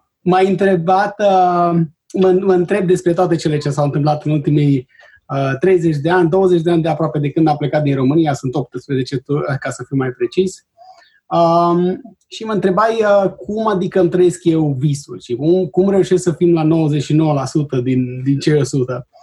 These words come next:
Uh, eu, bineînțeles, o, o figură de stil.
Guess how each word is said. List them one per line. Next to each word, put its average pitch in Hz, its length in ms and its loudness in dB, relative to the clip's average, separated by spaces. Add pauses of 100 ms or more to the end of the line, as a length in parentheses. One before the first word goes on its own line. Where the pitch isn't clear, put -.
(260)
Uh, 269 340 2
eu, 277 440 0 (400)
bineînțeles, 180 420 2
o, 165 140 2
o 170 180 -2
figură 160 380 0
de 135 140 -4
stil. 151 460 -2